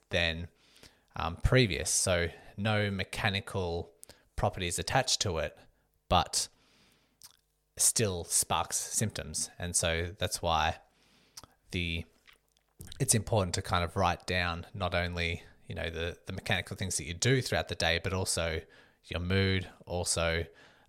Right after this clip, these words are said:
um, frustrations, also thoughts, um, what the day was particularly like. And that's why things like distraction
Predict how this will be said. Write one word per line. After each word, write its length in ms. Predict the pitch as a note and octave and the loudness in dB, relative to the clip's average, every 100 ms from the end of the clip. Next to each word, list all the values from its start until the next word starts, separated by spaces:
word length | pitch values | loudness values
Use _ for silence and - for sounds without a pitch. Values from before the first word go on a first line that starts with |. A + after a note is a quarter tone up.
| - | -2
um, 240 | D#2 D#2 | 0 0
frustrations, 960 | - - F#2+ - F2 F2+ - F#2 F2+ - | -6 0 2 2 2 2 2 -2 -4 -4
also 320 | F#2 - D#2 | -4 -4 -4
thoughts, 720 | - - G2 F#2 F2+ - - - | -6 -2 2 2 0 0 -2 -2
um, 320 | G2+ F2 E2+ F2 | -6 -4 -6 -6
what 200 | E2+ - | -8 -8
the 80 | |
day 260 | F2+ F2+ F2+ | -2 0 2
was 140 | F2+ | 0
particularly 480 | - - - F#2+ F2+ | -4 -6 -6 -4 -2
like. 260 | F2 F#2 - | 2 2 2
And 100 | F#2+ | -2
that's 200 | G#2+ - | -2 2
why 380 | F#2+ F2 E2+ - - - - - | 4 4 4 -2 -20 -20 -20 -4
things 220 | G#2+ G2 | -2 0
like 200 | F2+ - | 0 0
distraction 680 | G#2 - - G#2+ - F#2 F2 | 2 2 4 2 2 0 0